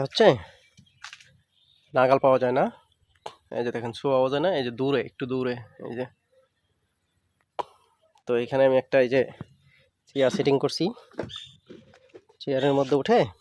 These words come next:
তারপর পারতেছি। এই যে এখন এটা পারবো। বিসমিল্লাহির রহমানির রহিম। আসো, এই যে বিসমিল্লাহির রহমানির রহিম। এই যে পেড়ে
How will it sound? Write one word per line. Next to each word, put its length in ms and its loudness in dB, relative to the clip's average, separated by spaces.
তারপর 300 -4
পারতেছি। 400 0
এই 140 -8
যে 120 -4
এখন 180 -4
এটা 200 -6
পারবো। 220 0
বিসমিল্লাহির 420 -6
রহমানির 280 -6
রহিম। 200 -4
আসো, 260 -4
এই 120 -10
যে 60 -14
বিসমিল্লাহির 640 -10
রহমানির 320 -6
রহিম। 200 -8
এই 80 -2
যে 60 -4
পেড়ে 160 0